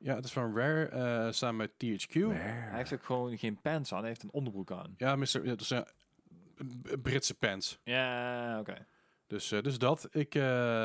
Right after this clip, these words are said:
Speaker 1: ik ga even de scores berekenen. Doe je even, weet ik veel,
Speaker 3: Ik
Speaker 1: maak
Speaker 3: ga me
Speaker 1: het
Speaker 3: nog even verbazen over wat ik hier nou eigenlijk voor me zie met die,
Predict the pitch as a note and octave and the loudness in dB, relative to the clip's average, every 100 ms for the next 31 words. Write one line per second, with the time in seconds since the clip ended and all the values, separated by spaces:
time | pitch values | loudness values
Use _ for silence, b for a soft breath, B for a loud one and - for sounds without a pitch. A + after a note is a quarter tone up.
0 | A2 A2 G#3+ F3 - G3+ F#3+ C#3 C3+ B2+ | 2 2 2 0 0 4 4 4 2 2
1 | A#2 G#2 F#2+ A#2+ C3 B2+ B2 A2 G2+ G2 | 0 -2 -2 0 -2 0 0 0 0 -2
2 | F2+ G#2 B2 - F2+ G2+ F#2+ G#2 A#2+ A#2+ | -4 -6 -6 -8 -8 -6 -2 0 2 0
3 | A#2 G#2 G2+ A2 A2+ A2+ A2 G#2+ G#2 G#2 | -2 -4 -8 -2 0 0 0 -2 -2 -2
4 | G#2 G2+ G#2+ G2+ G2+ F#2 F#2+ G2 - G2+ | -4 -6 -4 -2 -2 -2 -4 -6 -6 -4
5 | F#2+ F#2 F#2+ F#2 A#2+ | -4 -4 -4 -2 -2